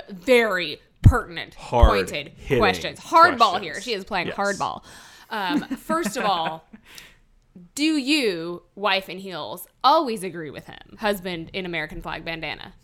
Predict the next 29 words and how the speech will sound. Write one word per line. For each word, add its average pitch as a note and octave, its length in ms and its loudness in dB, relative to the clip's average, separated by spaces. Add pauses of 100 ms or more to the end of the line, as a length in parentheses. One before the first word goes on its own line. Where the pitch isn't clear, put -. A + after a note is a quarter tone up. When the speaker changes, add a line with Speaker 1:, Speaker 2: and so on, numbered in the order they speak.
(840)
Speaker 1:
And A3 180 -2
she C4+ 200 -2
Speaker 2:
<laughs> - 0 -
Speaker 1:
says, F3+ 680 -2 (680)
"We're A#3 240 -2
a G3 60 -4
team. G3 500 -18 (200)
Speaker 2:
Uh-huh. G#2 300 -12 (200)
Speaker 1:
And G#3+ 140 -6
we've G#3+ 200 -6
been G#3+ 140 -4
a F#3+ 60 -8
team E3+ 240 -12
for D3+ 420 -10 (120)
twenty G3 300 -10
years. D#3+ 520 -14 (540)
And E3+ 560 -6 (1200)
so A#3 200 -4
we B3+ 100 -4
don't C4+ 220 -2
agree F3+ 240 -8
on D#3 80 -10
everything, D#3+ 440 -12
but E3+ 220 -12
on F3+ 160 -10
the F3 80 -10
important G3 380 -14
things, A3+ 280 -10
yes, F3 340 -10